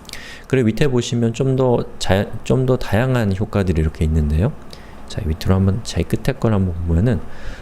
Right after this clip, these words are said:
보시는 것처럼 이렇게 띵띵 하는 탄력이 붙는 그런 효과까지 있습니다.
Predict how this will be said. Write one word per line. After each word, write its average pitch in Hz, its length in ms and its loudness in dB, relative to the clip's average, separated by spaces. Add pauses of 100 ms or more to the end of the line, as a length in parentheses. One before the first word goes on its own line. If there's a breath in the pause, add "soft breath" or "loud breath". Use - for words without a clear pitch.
(120)
보시는 131 280 2
것처럼 110 340 2
이렇게 92 200 -2
띵띵 90 1080 2
하는 82 380 2 (440 loud breath)
탄력이 170 600 4
붙는 98 320 2
그런 80 240 0
효과까지 - 560 0
있습니다. - 440 -2